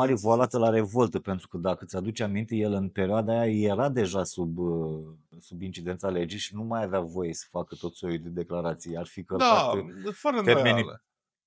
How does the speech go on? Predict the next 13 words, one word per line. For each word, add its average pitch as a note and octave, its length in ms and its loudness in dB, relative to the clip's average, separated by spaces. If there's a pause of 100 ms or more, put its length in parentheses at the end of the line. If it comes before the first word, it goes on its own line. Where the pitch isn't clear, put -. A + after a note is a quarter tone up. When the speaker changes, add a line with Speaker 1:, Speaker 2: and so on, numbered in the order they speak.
(120)
Speaker 2:
termenii A#2+ 320 2
stabiliți A2 400 0
împreună A2+ 260 -2
cu G#2+ 80 -8
procurorii. G#2 520 2 (440)
Însă, B2 460 0 (920)
hai D3 180 2
să D#3 80 0
o - 20 2
luăm D3 120 0
de C#3 80 2
la B2 80 6
început. G2+ 400 -4